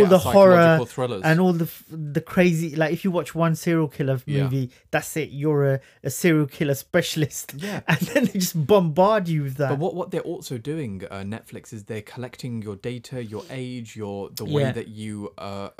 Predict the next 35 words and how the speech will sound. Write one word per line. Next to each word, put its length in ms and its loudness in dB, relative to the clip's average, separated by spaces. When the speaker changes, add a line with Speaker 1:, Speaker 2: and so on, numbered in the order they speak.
Speaker 1:
you 100 -10
know, 140 -14
Speaker 2:
W-, 180 -12
Speaker 1:
uh, 160 -8
the 140 -10
view 300 -8
time 420 -8
of 100 -8
each 220 -12
thing 180 -10
as 140 -12
well. 220 -6
Speaker 2:
Yeah, 220 0
when 220 -2
you 140 0
watch 320 -4
what, 300 -4
what 180 -6
you're 140 -6
Speaker 1:
Yeah. 140 0
Speaker 2:
watching, 420 -8
yeah. 180 -6
Speaker 1:
Like, 220 -10
it's 160 -16
crazy. 640 -10
Like, 240 -12
they're 80 -8
monitoring 560 -8
some 160 -14
serious, 540 -10
serious 400 -12
parameters 580 -10
on 140 -4
Speaker 2:
Mm-hmm. 60 -2
Speaker 1:
this. 220 -8